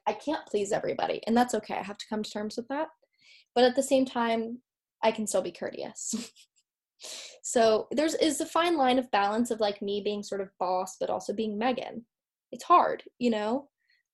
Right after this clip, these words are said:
Um, especially if, like, somebody buying something from me knows me. I have to, where, where do I, like, do I put my Nimbus shoes on or do I put my Megan shoes on? I don't know. It's hard.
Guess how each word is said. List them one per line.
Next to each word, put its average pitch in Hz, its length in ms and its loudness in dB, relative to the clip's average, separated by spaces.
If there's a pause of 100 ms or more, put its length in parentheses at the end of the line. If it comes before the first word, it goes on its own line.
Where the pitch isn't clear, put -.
(100)
Um, 202 460 -2 (100)
especially 233 400 2
if, 240 120 4
like, 208 200 2 (120)
somebody 208 320 -2
buying 202 260 -6
something 202 320 -12
from 202 100 -10
me 196 140 -8
knows 196 400 -6
me. 269 320 -4 (460)
I 214 60 -2
have 220 300 0
to, 220 240 0 (100)
where, 214 340 4
where 226 260 6
do 233 160 4
I, 220 180 6
like, 214 180 2 (180)
do 220 140 4
I 220 100 8
put 214 240 -6
my 208 100 0
Nimbus 220 380 2
shoes 285 240 -2
on 302 180 0
or 269 60 2
do 233 100 2
I 214 80 2
put 220 160 -8
my 214 140 -4
Megan - 360 -6
shoes - 320 -10
on? - 220 -12 (160)
I 226 40 -6
don't 226 160 -2
know. 247 220 -2 (200)
It's 233 140 -4
hard. - 340 -2